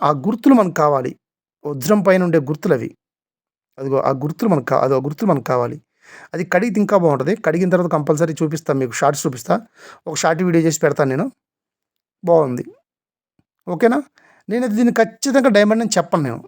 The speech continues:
ఎందుకంటే ఖచ్చితంగా డైమండ్ అవ్వటానికి దానిపైన ఆ లస్టర్, ఆ మెరుపు అంత మట్టిలో ఉన్నా కూడా ఆ లస్టర్ కొంచెం బాగుండాలి. So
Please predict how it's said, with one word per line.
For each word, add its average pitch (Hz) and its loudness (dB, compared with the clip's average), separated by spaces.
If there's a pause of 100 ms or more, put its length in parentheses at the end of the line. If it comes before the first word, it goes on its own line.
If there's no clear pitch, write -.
(320)
ఎందుకంటే 196 -2
ఖచ్చితంగా 208 4
డైమండ్ 196 4
అవ్వటానికి 190 0
దానిపైన 175 2
ఆ 208 4
లస్టర్, 220 2 (100)
ఆ 160 2
మెరుపు 214 2 (600)
అంత 160 0
మట్టిలో 190 4
ఉన్నా 214 4
కూడా 175 4 (120)
ఆ 156 4
లస్టర్ 175 2
కొంచెం 196 4 (160)
బాగుండాలి. 160 4 (800)
So - -4